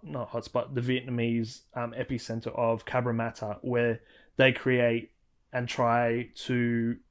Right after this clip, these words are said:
protect and have their legacies and their culture endure. And then we slowly,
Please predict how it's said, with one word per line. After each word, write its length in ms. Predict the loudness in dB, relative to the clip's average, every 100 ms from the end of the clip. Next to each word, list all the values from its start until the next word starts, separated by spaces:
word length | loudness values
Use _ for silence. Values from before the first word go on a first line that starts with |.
| _
protect 680 | -6 -4 0 0 0 -6 -20 -20 _
and 440 | -2 -2 -2 -4 -8 _ _
have 260 | 2 2 4
their 160 | 4 4
legacies 540 | 2 0 -2 -2 -2
and 120 | -2
their 120 | -2 -2
culture 360 | -2 -4 -4
endure. 640 | -6 -4 0 2 0 -4 -10 _ _ _ -4
And 140 | 0 2
then 160 | 2
we 100 | 2
slowly, 680 | 0 0 2 2 2 -2 -4